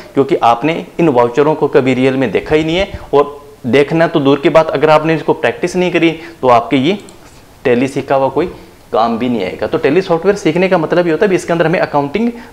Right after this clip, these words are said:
maintain करनी है। तो accounts का knowledge पहले आपको होना चाहिए,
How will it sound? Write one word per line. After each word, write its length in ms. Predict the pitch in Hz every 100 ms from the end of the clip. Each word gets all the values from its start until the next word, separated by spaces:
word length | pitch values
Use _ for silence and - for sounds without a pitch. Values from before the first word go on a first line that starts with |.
| -
maintain 440 | 147 160 185 185
करनी 320 | 135 92 98
है। 100 | 92 - -
तो 60 | -
accounts 360 | 143 151 208 214
का 100 | 190
knowledge 320 | 156 170 156
पहले 240 | 143 131
आपको 440 | - 123 123 - 160
होना 200 | 120 113
चाहिए, 360 | 117 143 208